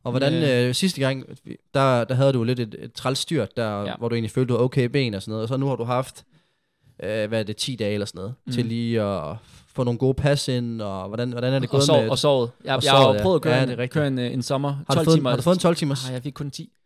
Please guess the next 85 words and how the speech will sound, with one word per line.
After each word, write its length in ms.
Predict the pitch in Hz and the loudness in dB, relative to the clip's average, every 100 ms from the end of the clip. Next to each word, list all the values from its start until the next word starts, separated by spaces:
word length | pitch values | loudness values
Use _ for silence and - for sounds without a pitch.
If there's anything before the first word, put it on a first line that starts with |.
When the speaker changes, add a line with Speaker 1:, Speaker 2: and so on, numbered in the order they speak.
| _ - | _ -8
Speaker 1:
Okay. 100 | 139 | 0
Speaker 2:
Men 60 | 156 | 2
jeg 80 | 175 - _ _ _ | 0 -6 _ _ _
Speaker 1:
Har 60 | 147 | 2
Speaker 2:
ved 60 | |
Speaker 1:
du 20 | 170 | 4
Speaker 2:
ikke, 140 | 160 | 2
om, 200 | 139 - | 0 -8
om 140 | 147 127 | -8 -6
det 120 | 131 | -6
så 80 | 147 | -6
kan 100 | 131 | -4
godkendes, 400 | 156 156 120 - | -4 -2 -4 -4
at 80 | 127 | -10
jeg 100 | 123 | -8
fik 220 | 139 - | -8 -6
ti, 240 | - 170 - | -8 -8 -10
tre 200 | - 175 | -4 -4
dage 100 | 127 | -4
i 40 | 127 | -12
streg. 220 | - 131 | -10 -6
Speaker 1:
Det 100 | 170 | -4
kan 80 | 147 | -2
godt 180 | 117 - | -2 -2
godkendes, 360 | 120 - 139 | -6 -6 -8
Speaker 2:
Okay. 300 | 127 - - | -8 -14 -10
Speaker 1:
ja. 40 | 113 - _ | -10 -10 _
Hvis 100 | 135 | -8
det 40 | |
er 40 | 120 | -6
sådan 100 | 123 | -2
back 220 | 131 - | -2 -2
to 100 | - | -8
back 220 | 117 117 _ - | -6 -6 _ -8
to 140 | 147 | -8
back, 380 | - 123 123 - | -4 -4 -4 -8
Speaker 2:
Ja, 40 | 123 | -10
det 40 | 127 | -10
er 40 | |
Speaker 1:
det 100 | 127 | -6
Speaker 2:
back 100 | 139 | -4
Speaker 1:
er 40 | |
Speaker 2:
to 40 | 123 | -2
Speaker 1:
meget 60 | 113 | -2
Speaker 2:
back 60 | |
to 20 | |
Speaker 1:
flot. 100 | 117 107 | -2 -6
Speaker 2:
back. 100 | - | -4
Speaker 1:
Det 60 | |
er 20 | |
meget 180 | 123 117 | -2 -2
flot. 160 | 113 - - | -4 -10 -6
Det, 60 | 131 | -6
Speaker 2:
Ja. 60 | 131 | -2
Speaker 1:
det 100 | 143 | -2
skal 120 | 127 | -2
du 60 | 120 | -4
have. 100 | 117 | -4
Det 140 | 127 | -4
er 40 | 120 | -6
imponerende, 520 | 113 127 123 104 104 - | -6 -8 -8 -8 -10 -12
øh, 100 | 110 95 | -12 -12
søvndata. 580 | 110 117 117 107 104 110 _ _ _ _ _ - | -8 -4 -4 -4 -6 -10 _ _ _ _ _ -6
Øhm, 180 | 113 110 107 | -4 -4 -6
men, 240 | 120 117 120 | -6 -6 -2
men 120 | 123 | -2
hvordan, 220 | 123 156 - - | 0 0 -4 -8
hvordan 180 | 139 139 | -4 -2
føler 200 | 170 123 | 0 0
du, 120 | 104 | 0
du, 260 | 104 104 101 | -2 -4 -6
altså, 220 | - 101 - | -8 -10 -8
hvordan 160 | 120 127 | -4 0
har 120 | 139 | 0
du 80 | - 104 | -2 -8
det? 80 | 120 _ | -12 _
Er 100 | - | -8
du 60 | 117 | -6
sådan 160 | 117 | -8
klar, 380 | - 143 156 113 | -2 2 2 2
Speaker 2:
Ja, 100 | 95 | 2
jeg 80 | 120 | 2
Speaker 1:
og 60 | |
Speaker 2:
glæder 140 | 131 139 | 2 2
mig. 140 | 123 | 0